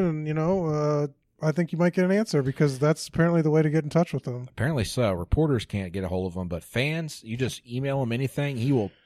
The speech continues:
Speaker 2: he will just talk off his
Speaker 1: The best
Speaker 2: mind.
Speaker 1: part about the emails back was they were sent, sent from my iPad at the bottom.
Speaker 2: Yes, sent from my iPad.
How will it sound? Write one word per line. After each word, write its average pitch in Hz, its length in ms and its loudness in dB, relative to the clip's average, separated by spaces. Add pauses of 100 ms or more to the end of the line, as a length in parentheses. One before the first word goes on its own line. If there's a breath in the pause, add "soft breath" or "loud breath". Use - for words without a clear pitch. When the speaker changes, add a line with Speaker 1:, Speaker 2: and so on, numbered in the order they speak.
(180)
Speaker 2:
he 127 180 0
will 110 220 -2 (300)
just - 260 -8
talk 113 260 2
off 117 300 2
his 107 180 -6
Speaker 1:
The 165 120 4
best 208 220 6
Speaker 2:
mind. 190 80 -2
Speaker 1:
part 190 140 4
about 151 220 -2
the 151 180 -6
emails 151 300 -6
back 147 260 -4
was 139 160 -6
they 143 80 -4
were 135 120 -6
sent, 135 280 -8
sent 151 300 -6
from 139 180 -10
my 120 180 -8
iPad 117 440 -10
at 113 100 -16
the 113 60 -16
bottom. 113 380 -12
Speaker 2:
Yes, 110 240 -4
sent 127 180 -2
from 104 140 0
my 82 260 0
iPad. - 220 -14